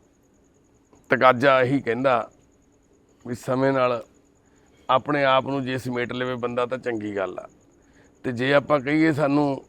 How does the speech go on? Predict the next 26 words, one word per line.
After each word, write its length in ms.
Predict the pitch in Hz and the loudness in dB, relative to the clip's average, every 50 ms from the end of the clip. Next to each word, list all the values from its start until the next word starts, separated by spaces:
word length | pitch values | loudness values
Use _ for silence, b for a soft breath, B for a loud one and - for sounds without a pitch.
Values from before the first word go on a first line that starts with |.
| _ - | _ -12
ਸਾਡੇ 320 | 120 131 123 120 123 135 131 | -4 -4 -2 -2 -2 -4 -4
ਸਾਂਭਣਗੇ, 680 | - 131 127 135 143 160 170 170 151 156 156 151 147 - - - _ _ _ _ _ _ _ _ _ _ _ _ _ _ _ _ _ _ _ _ _ _ b b b b b b b - | -2 -2 -2 0 2 4 4 6 6 4 2 0 -2 -6 -12 -18 _ _ _ _ _ _ _ _ _ _ _ _ _ _ _ _ _ _ _ _ _ _ b b b b b b b -12
ਇਹ 60 | - 110 | -10 -8
ਜਾਂ 280 | 104 104 120 123 131 | -2 0 2 2 2
ਤਾਂ 140 | 135 147 147 | 2 2 0
ਤੁਹਾਡੇ 340 | 131 156 147 131 117 123 127 | 2 2 2 2 2 0 -4
ਖਾਤਿਆਂ 400 | 117 110 120 113 - - 127 131 | -2 -2 -4 -2 -2 -2 -2 -2
'ਚ 220 | 127 131 127 117 - - _ _ _ _ _ _ _ _ _ _ _ | 0 -2 -6 -6 -8 -16 _ _ _ _ _ _ _ _ _ _ _
ਪੈਸੇ 320 | - 127 123 117 117 139 131 | -2 -2 -2 -2 -2 -4 -6
ਪੂਸੇ 300 | 120 123 131 117 147 135 | -6 -6 -6 -6 -4 -4
ਇੰਨੇ 240 | 131 131 135 131 123 | -4 -4 -4 -6 -6
ਕੁ 80 | 113 | -4
ਹੋਣ, 200 | 127 135 139 147 | -6 -4 -4 -4
ਜ਼ਮੀਨਾਂ 380 | 131 127 123 120 120 120 120 120 | -4 -4 -6 -6 -4 -4 -2 -2
ਜਾਇਦਾਦਾਂ 420 | 123 123 120 123 123 113 - 131 | 0 -2 -2 -2 -4 -4 -4 -6
ਇੰਨੀਆਂ 300 | 127 127 127 123 127 123 | -6 -4 -4 -6 -6 -6
ਕੁ 60 | 110 | -8
ਹੋਣ, 260 | 117 127 131 135 139 - - _ b b b b b b b b b b _ | -8 -6 -4 -4 -4 -6 -8 _ b b b b b b b b b b _
ਫਿਰ 180 | - 131 131 127 | -2 -2 -2 0
ਤਾਂ 300 | - 139 139 135 127 - - - _ _ _ _ - 120 | 0 0 2 2 2 0 -4 -10 _ _ _ _ -14 -10
ਦੂਰ 400 | 101 95 131 139 143 147 151 147 | -4 0 2 4 4 4 4 4
ਦਾ 200 | 135 156 156 156 | 6 6 6 8
ਵੀ 340 | 151 156 151 147 143 - - _ _ _ _ _ - | 8 6 6 6 4 0 -6 _ _ _ _ _ -2
ਭਰਾ 240 | 147 151 143 127 | 4 6 6 6
ਬਣ 180 | 110 107 98 95 | 6 4 0 -2
ਜਾਂਦਾ। 340 | 92 92 92 92 92 - | -2 -4 -4 -6 -6 -8